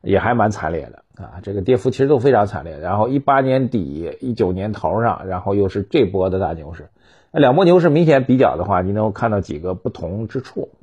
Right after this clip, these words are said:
啊。第一个不同之处呢，一四、一五年那波牛市短促、剧烈啊，然后迅速见顶，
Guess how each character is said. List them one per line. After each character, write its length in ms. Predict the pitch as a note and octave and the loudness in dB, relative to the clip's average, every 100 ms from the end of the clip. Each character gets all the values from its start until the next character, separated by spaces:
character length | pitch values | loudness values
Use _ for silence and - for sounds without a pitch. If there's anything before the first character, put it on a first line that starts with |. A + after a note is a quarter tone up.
| - | -20
啊。 220 | - - F2+ | -20 -14 -4
第 80 | |
一 60 | E3+ | 0
个 80 | D#3 | 2
不 100 | C3 | 0
同 160 | C#3 | 0
之 80 | D3 | 0
处 180 | C#3+ C3+ | 0 0
呢， 220 | G2+ F#2+ - _ - _ | 0 -2 -6 _ -20 _
一 100 | - | 0
四、 160 | D#3 F3+ | 4 6
一 100 | G#3+ | 6
五 140 | G3 | 6
年 160 | G2 F2 | 6 4
那 80 | A2+ | 4
波 160 | A2 | 4
牛 200 | G#2+ G2 | 4 2
市 320 | G2 G2+ - - _ _ | 2 0 -2 -6 _ _
短 240 | B2+ G#2 | 2 2
促、 280 | G#2 G3 - _ _ _ _ _ _ _ _ _ | 4 2 2 _ _ _ _ _ _ _ _ _
剧 220 | - A3+ | 2 4
烈 300 | D#3+ D#3 - _ _ _ _ - | 6 4 0 _ _ _ _ -16
啊， 160 | - - | -16 -10
然 160 | G#2+ A2 | -6 0
后 100 | B2+ | 0
迅 200 | - F3+ | 4 4
速 140 | D#3+ | 6
见 200 | D3 C3+ | 6 6
顶， 180 | G2 A#1 | 2 -4